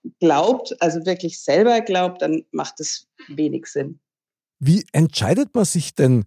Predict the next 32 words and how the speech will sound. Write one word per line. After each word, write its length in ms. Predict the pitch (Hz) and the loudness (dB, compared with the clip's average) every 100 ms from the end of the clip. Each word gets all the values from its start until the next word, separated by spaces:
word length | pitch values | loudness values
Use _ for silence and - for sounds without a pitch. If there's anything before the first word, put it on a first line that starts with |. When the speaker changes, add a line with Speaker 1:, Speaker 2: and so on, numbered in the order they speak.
| - | -4
Speaker 2:
für 260 | - 185 | 4 4
diesen 460 | 165 170 151 139 110 | 4 0 2 2 4
Weg, 400 | 131 127 - - _ | 2 2 -4 -20 _
Pfarrerin 600 | - 113 139 117 107 107 | -4 0 2 2 0 -4
zu 240 | - - 92 | -6 -6 -4
werden? 340 | 73 73 - | -6 -8 -12
Ist 280 | - 151 - | -6 -2 2
da 40 | |
mal 200 | 151 147 | 4 4
irgendwas 480 | 151 165 180 127 110 | 2 0 2 0 -2
vorgekommen, 640 | - 143 208 - 202 196 | -2 -2 -2 -2 2 2
so, 280 | 185 143 123 | 2 2 2
so, 300 | 113 107 101 95 - - | 2 2 2 0 -8 -10
so 120 | - | -2
dieses 360 | 113 127 113 - | 0 2 0 0
klassische, 920 | 117 135 - 147 104 120 117 113 117 - 98 95 87 | 0 0 0 0 2 2 4 2 0 -4 -10 -10 -10
äh, 60 | - | -6
Erlebnis, 520 | 110 131 190 165 131 | 0 2 4 4 4
das 160 | 147 147 | 2 2
man 100 | 131 | 0
gehabt 280 | 151 - | 0 -2
hat, 240 | 147 147 - | 2 2 2
oder 200 | 147 139 | 0 2
hat 160 | 139 - | 0 0
sich 80 | |
das 140 | 135 131 | 0 0
schon 160 | - | 0
ganz 240 | 113 117 - | 0 0 -2
früh 240 | - 143 | 2 4
bei 100 | 123 | 4
dir 160 | 95 87 | 2 -2
angebahnt? 560 | 87 82 - 76 - | -6 -8 -8 -8 -12